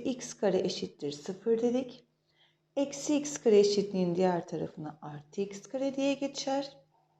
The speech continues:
Beş eşittir x kareye dönüşür. Hangi sayıların karesi beştir arkadaşlar? Ya kök beşin karesi beştir ya da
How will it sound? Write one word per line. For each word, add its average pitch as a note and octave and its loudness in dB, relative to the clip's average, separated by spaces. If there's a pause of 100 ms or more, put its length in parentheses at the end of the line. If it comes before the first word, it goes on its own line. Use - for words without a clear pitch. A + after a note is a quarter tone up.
(1040)
Beş B3+ 4
eşittir B3 -2 (640)
x - -4
kareye F3+ 4
dönüşür. - -6 (360)
Hangi F4+ 2
sayıların A#3+ -2
karesi F#3+ -4
beştir F3 -4
arkadaşlar? E3+ 0 (680)
Ya D4+ 4 (580)
kök B3+ 2
beşin B3+ 6
karesi D#3 2
beştir G3+ 2 (580)
ya C#4+ 6
da G#3+ 2